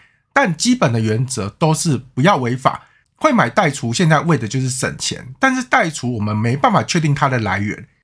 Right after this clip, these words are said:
那相信每个人都知道，省钱的合法方法就是走汇率。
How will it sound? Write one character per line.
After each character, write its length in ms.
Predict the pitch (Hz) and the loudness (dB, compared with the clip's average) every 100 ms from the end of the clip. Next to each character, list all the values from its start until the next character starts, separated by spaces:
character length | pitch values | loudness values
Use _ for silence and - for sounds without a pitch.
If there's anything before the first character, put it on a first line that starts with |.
| _ - | _ -4
那 100 | 233 | 0
相 160 | 233 226 | 2 2
信 100 | 240 | 4
每 140 | 147 | 4
个 60 | 123 | 4
人 80 | |
都 100 | 131 | 2
知 140 | 139 139 | 0 2
道， 180 | 139 - | 0 0
省 260 | - 135 | 0 0
钱 200 | 123 143 | 2 2
的 40 | 202 | 4
合 200 | - 196 | 2 2
法 160 | 156 | 2
方 180 | 139 147 | 2 0
法 280 | 147 - - _ | 0 -2 -4 _
就 100 | - | -4
是 120 | 196 | -4
走 180 | 165 107 | -2 -2
汇 160 | 120 110 | 0 2
率。 220 | 117 | 0